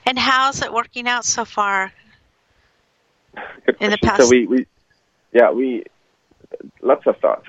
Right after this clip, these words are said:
Speaker 2: A, we only just started in June, and so we, we left Carvana in June. We went fundraising. That worked really well, thankfully, because it's the same team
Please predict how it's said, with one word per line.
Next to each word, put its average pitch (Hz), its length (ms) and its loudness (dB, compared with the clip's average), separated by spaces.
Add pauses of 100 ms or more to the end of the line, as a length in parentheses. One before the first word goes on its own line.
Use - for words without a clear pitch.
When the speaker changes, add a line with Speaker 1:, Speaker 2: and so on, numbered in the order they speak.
Speaker 2:
A, 160 160 6
we 131 240 2
only 139 220 2
just 131 160 -8
started 139 300 -4
in 160 120 -4
June, 120 340 -4
and 120 160 -12
so 110 280 -4
we, 110 240 -10
we 110 160 -12
left 123 200 -6
Carvana 113 380 -2
in 113 80 -4
June. 110 400 -6
We 107 380 -8
went 110 300 -6
fundraising. 110 880 -2
That - 180 0
worked 113 160 -8
really 113 220 -4
well, 110 340 -4
thankfully, 113 420 -4
because 107 440 -6
it's 98 240 -14
the - 180 -10
same 117 220 -2 (120)
team 113 360 -2